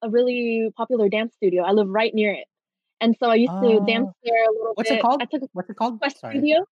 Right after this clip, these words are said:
Speaker 2: Oh,
Speaker 1: Quest
Speaker 2: Quest
Speaker 1: Studio.
Speaker 2: Studio. Okay, Quest Studio,
Speaker 1: Yeah,
Speaker 2: okay.
Speaker 1: so, like, Quest Crew would be there, like, Chachi Gonzalez. I met her,
Speaker 2: Ooh, they
Speaker 1: uh,
Speaker 2: were, they were
Speaker 1: again
Speaker 2: on A B D C, right?
Speaker 1: Yes.
Speaker 2: America's
Speaker 1: Yeah,
Speaker 2: Best
Speaker 1: they were there.
Speaker 2: Dance Crew, for the
Speaker 1: Yep.
Speaker 2: youngins who don't know. Th-, that was, like, more than
Speaker 1: Exactly.
Speaker 2: ten years ago, actually.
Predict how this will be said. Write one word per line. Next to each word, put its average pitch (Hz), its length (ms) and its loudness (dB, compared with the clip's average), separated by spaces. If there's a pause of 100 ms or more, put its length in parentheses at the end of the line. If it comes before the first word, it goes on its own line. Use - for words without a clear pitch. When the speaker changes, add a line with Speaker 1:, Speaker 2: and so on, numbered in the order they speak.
(580)
Speaker 2:
Oh, 185 80 -2
Speaker 1:
Quest - 0 -
Speaker 2:
Quest 214 280 -2
Speaker 1:
Studio. - 0 -
Speaker 2:
Studio. 165 460 -6
Okay, 127 240 -16
Quest 120 220 -14
Studio, 123 220 -12
Speaker 1:
Yeah, 208 200 0
Speaker 2:
okay. 196 120 -10 (100)
Speaker 1:
so, 240 100 -4
like, 226 260 -2 (200)
Quest 262 220 -20
Crew 269 120 -12
would 240 140 -10
be 247 160 -8
there, 240 520 -2
like, 196 220 -4 (360)
Chachi 233 320 -4
Gonzalez. 233 920 0 (720)
I 220 80 0
met 226 160 2
her, 233 80 0
Speaker 2:
Ooh, 131 120 -6
they 208 200 2
Speaker 1:
uh, 254 60 2
Speaker 2:
were, 262 140 4
they 214 160 2
were 311 120 2
Speaker 1:
again - 0 -
Speaker 2:
on 277 180 2
A 214 140 0
B 220 180 2
D 190 220 -2
C, 190 300 -6
right? 123 440 -8
Speaker 1:
Yes. 285 160 -2
Speaker 2:
America's 147 340 -8 (140)
Speaker 1:
Yeah, 190 100 2
Speaker 2:
Best 220 80 -4
Speaker 1:
they 240 80 0
were 247 120 2
there. - 0 -
Speaker 2:
Dance 208 260 0
Crew, 233 600 2 (260)
for 185 120 0
the 185 120 2 (240)
Speaker 1:
Yep. 214 140 -2
Speaker 2:
youngins 202 60 -8
who 196 80 -6
don't 196 240 -2
know. 196 440 -2
Th-, 165 160 -20
that 226 120 -6
was, 359 140 -8
like, 277 200 -4
more 240 140 -2
than 254 100 -6
Speaker 1:
Exactly. - 20 0
Speaker 2:
ten 214 140 0
years 185 220 -8
ago, 127 180 -8
actually. 104 480 -12